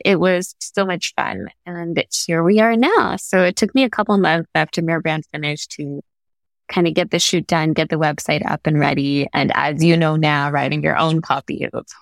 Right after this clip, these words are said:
<laughs> a whole other beast <laughs> on its own. And yeah, it was,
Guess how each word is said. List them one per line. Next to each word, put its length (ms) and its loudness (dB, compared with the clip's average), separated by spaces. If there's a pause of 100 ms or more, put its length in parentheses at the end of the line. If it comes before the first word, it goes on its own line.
(140)
<laughs> 60 -6
a 100 -2 (140)
whole 300 4
other 360 0
beast 500 -6 (100)
<laughs> 460 -4
on 180 0
its 220 0 (200)
own. 100 2 (1500)
And 500 0 (140)
yeah, 360 2
it 180 -2
was, 400 2